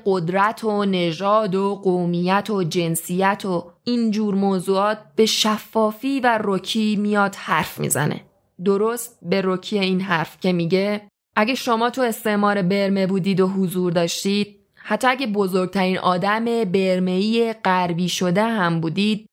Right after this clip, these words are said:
و میتونستید وارد سه تا دانشگاه اروپایی که اونجا بودن بشید و بهتر از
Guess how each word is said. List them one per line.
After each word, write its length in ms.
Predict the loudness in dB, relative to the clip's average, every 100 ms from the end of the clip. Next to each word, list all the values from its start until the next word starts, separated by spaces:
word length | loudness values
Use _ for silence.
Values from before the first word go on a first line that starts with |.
| _ 0
و 100 | 0
میتونستید 580 | 0 -2 -2 -2 0 4
وارد 420 | 4 2 0 -2
سه 280 | -2 0 0
تا 180 | 0
دانشگاه 720 | 0 0 0 -2 0 0 2 0
اروپایی 560 | 0 -2 0 0 2 0
که 120 | -2
اونجا 360 | 0 2 2
بودن 540 | 2 2 2 2 0 0
بشید 420 | 2 2 2 0 0
و 260 | 0 -2 0
بهتر 460 | 2 2 0 0
از 140 | 0